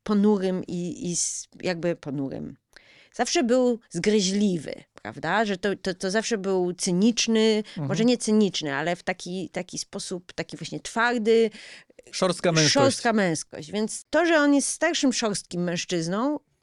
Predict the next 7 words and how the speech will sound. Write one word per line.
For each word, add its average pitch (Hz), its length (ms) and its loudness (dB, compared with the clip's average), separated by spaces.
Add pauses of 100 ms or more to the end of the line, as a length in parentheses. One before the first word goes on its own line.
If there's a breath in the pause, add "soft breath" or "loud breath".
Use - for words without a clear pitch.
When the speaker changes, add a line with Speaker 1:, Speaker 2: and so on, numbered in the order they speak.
(800)
Speaker 1:
to, - 80 -4 (120)
to 359 100 0
też 427 240 -2
ma 302 140 2
sens 240 280 2
dla 151 200 -2
mnie. - 180 -12